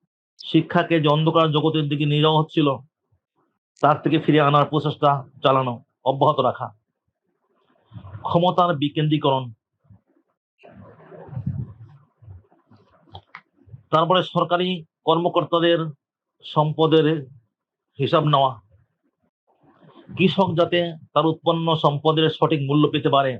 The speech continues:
তার ব্যবস্থা করা, স্বাস্থ্যসেবাকে গ্রামে গঞ্জে পৌঁছে দেওয়া, সরকারি চিকি-, চিকিৎসকগণ যাতে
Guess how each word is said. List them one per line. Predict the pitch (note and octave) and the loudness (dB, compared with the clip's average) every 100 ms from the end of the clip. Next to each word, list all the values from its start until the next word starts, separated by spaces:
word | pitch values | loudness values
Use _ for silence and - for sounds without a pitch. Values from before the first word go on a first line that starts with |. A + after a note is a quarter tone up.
| - | -2
তার | C3+ | 0
ব্যবস্থা | B2 C3+ C3 C3+ | 2 0 0 -2
করা, | C3 A#2+ A#2 _ _ _ _ _ _ _ _ _ - - _ - - | -2 -6 -10 _ _ _ _ _ _ _ _ _ -20 -20 _ -20 -14
স্বাস্থ্যসেবাকে | - E3 D#3+ F#3 F3+ F3 F3+ E3+ | -2 0 0 0 2 0 0 0
গ্রামে | C#3 D#3 D#3+ | 2 2 2
গঞ্জে | D#3 D#3+ D#3 | 0 0 -2
পৌঁছে | B2+ D3 E3+ C#3+ | -2 -2 0 0
দেওয়া, | C3 - - - _ _ _ _ _ _ _ _ _ - - | 0 -4 -14 -20 _ _ _ _ _ _ _ _ _ -20 -10
সরকারি | - D#3 D#3 E3+ | -2 0 2 0
চিকি-, | - E3+ D#3+ | -2 -6 -8
চিকিৎসকগণ | E3 F3 G3 - D#3+ E3 E3 | -6 -6 -2 0 2 2 2
যাতে | D#3 D#3 D3+ A2+ | 0 0 -2 -4